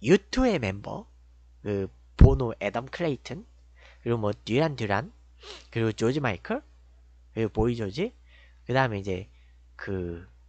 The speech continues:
폴리스라는 밴드의 가수 스팅, 그리고 폴 맥카트니, 데이비드 보이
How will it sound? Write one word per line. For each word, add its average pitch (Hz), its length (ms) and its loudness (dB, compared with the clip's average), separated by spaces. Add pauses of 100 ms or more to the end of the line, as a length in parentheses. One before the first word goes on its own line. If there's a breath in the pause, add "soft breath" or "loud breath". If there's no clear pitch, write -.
(320)
폴리스라는 262 760 4
밴드의 135 440 -2
가수 107 540 -6
스팅, 139 520 -4 (1120 soft breath)
그리고 151 460 -2
폴 302 260 10
맥카트니, 139 760 -8 (1040)
데이비드 196 440 0
보이 - 400 -10